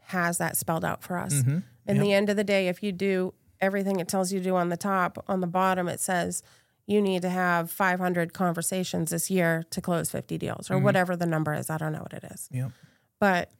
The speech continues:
Speaker 1: it says it right on there. So that's part of our goals in the beginning of the year.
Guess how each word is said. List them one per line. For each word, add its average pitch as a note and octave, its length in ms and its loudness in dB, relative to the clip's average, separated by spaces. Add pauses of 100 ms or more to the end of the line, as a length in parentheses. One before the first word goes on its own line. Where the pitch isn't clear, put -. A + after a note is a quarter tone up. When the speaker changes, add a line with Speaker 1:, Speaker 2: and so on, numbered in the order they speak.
(460)
Speaker 1:
it G3 200 0
says G#3 280 2
it F3 60 0
right F3+ 200 2
on E3+ 220 0
there. - 200 -10
So F#3+ 560 2 (500)
that's A3 260 2
part G3+ 240 2
of F#3 80 0
our E3+ 360 0 (320)
goals G3+ 460 4
in F3+ 100 0
the F3+ 60 2
beginning F3+ 340 0
of E3 100 -2
the E3+ 100 -2
year. F#3 440 2